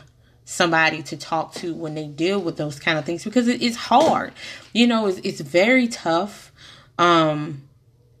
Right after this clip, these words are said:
and at, at a point in your life when you lose somebody like that, in that way, um, I know and I un-, can understand why you would need to really put all those feelings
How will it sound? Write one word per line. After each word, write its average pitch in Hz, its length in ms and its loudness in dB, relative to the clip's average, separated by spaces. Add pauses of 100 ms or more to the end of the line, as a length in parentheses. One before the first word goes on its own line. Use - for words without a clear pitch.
(240)
and 160 460 2 (360)
at, 208 300 6
at 185 160 0
a 180 40 -4
point 269 560 0
in 180 140 -4
your 165 120 -2
life 165 360 0
when 156 160 -6
you 165 120 -6
lose 196 320 -4
somebody 165 420 0
like 151 460 -2
that, 156 380 0 (580)
in 160 220 -2
that 160 320 0
way, 196 460 -4 (100)
um, 147 520 -6 (180)
I 185 280 4
know 165 680 -4
and 156 200 -6
I 156 240 -2
un-, 160 160 -8
can 151 480 -6
understand 156 760 -4
why 151 420 0
you 160 160 -4
would 151 140 -4
need 151 320 -4
to 160 120 -10
really 151 440 -6 (440)
put - 240 -2
all 180 260 6
those 165 260 0
feelings 156 640 -6